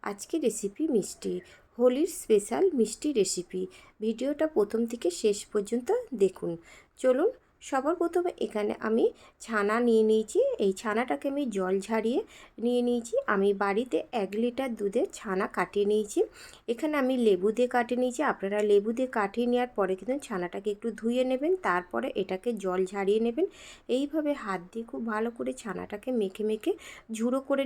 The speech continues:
নিতে হবে, আর হাত দিয়ে এটাকে সফট করে নিতে হবে। এবার এখানে আমি স্বাদ মতন চিনি দিলাম। এখানে আমি টোটাল চার চা চামচ চিনি দিলাম। আপনারা অবশ্যই স্বাদ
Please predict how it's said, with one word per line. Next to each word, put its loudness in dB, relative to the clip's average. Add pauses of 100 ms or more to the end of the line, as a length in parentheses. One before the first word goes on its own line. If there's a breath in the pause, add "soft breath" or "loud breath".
নিতে -4
হবে, -2 (480 loud breath)
আর 2 (140)
হাত 0 (100)
দিয়ে 2
এটাকে -2 (120)
সফট 0 (100)
করে -2
নিতে -2
হবে। 0 (460 loud breath)
এবার 0 (120)
এখানে 0
আমি -2
স্বাদ 0
মতন 0 (100)
চিনি -2
দিলাম। 0 (340 loud breath)
এখানে -2
আমি 2 (100)
টোটাল 0 (100)
চার -2
চা -4
চামচ -2
চিনি -2
দিলাম। 0 (100)
আপনারা 0 (180)
অবশ্যই 0
স্বাদ -2